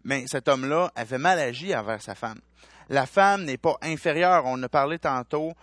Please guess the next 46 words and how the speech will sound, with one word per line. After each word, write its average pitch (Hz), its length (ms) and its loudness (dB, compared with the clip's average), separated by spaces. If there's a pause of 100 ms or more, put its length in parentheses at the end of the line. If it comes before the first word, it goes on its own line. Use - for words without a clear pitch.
(240)
de 123 160 -2
l'exem-, 117 520 -2
de, 123 140 -4
de 113 140 -6
ce - 100 -12
qui - 80 -14
nous 120 200 -8
est 127 60 -8
donné 123 260 -6
dans 165 100 -4
les 120 200 -10
Écritures - 340 -12
de 120 80 -8
l'égalité 117 440 -8
entre 135 220 -6
l'homme 117 180 -8
et 113 40 -10
la 104 120 -8
femme. 117 300 -8 (500)
Et, 139 220 -2
en, 120 320 0 (100)
et 120 100 -12
je 104 100 -14 (100)
crois - 180 -8
que 127 140 -8
ce - 80 -10
qui - 120 -20
va 123 160 -4
renchérir 156 640 -4
par-dessus 127 840 -10 (300)
ce - 160 -8
thème-là 160 520 0
de 143 100 -2
la 113 240 -2
soumission, 202 800 -6 (240)
la 113 100 -10
femme 156 260 -4
envers 117 380 -2
l'homme, 196 360 -4 (260)
c'est - 160 -10
l'exemple 123 480 -4
que - 140 -14
Dieu 110 240 -14
nous 131 200 -12
a 117 60 -6
donné 110 420 -10